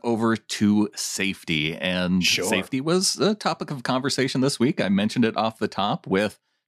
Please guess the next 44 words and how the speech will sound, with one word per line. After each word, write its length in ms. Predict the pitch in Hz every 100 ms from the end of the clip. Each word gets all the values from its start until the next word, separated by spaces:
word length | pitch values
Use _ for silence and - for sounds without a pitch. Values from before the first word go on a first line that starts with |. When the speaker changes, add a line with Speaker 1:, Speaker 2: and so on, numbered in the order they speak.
| -
Speaker 1:
Jamal 240 | 92 92
Adams 500 | 87 98 110 107 -
sitting 320 | - 98 101
out 320 | 90 95 98
this 240 | - 98 -
week 320 | 95 117 -
with 280 | 95 87 -
a 280 | 95 90 87
potential 560 | - 87 95 90 110 117
contract 580 | - 120 120 127 123
dispute. 440 | 127 - 120 147 214
Although, 340 | 185 226 285 - _ -
if 140 | 226
you 160 | 233 233
listen 340 | 226 302 -
to 80 | 320
Pete 320 | 302 240 240
Carroll, 480 | - 151 143 147 156 _ _ _ -
I, 280 | 233 254 -
I 120 | -
was 140 | 135 139
optimistic, 680 | 139 - 208 294 - 85 - 117
but 140 | 135
just 240 | 170 190
hearing 320 | - 151 175 175
what 200 | 175 -
he 160 | 156
had 220 | 143 147
to 60 | 151
say, 400 | - 113 123 - _ _ _ _
it, 220 | 143 143
it 140 | 135 135
sounds 320 | 160 156 139
like 200 | 143 123
good 200 | 127 156
vibes. 560 | 127 110 113 135 139 -
And, 480 | 120 123 123 127 117 -
uh, 280 | 143 139 135 _ -
and 140 | 185
yeah, 160 | 302 - _ -
good 140 | 147 131
vibes 280 | 143 151
are 80 | 147
always 460 | 160 139 107 101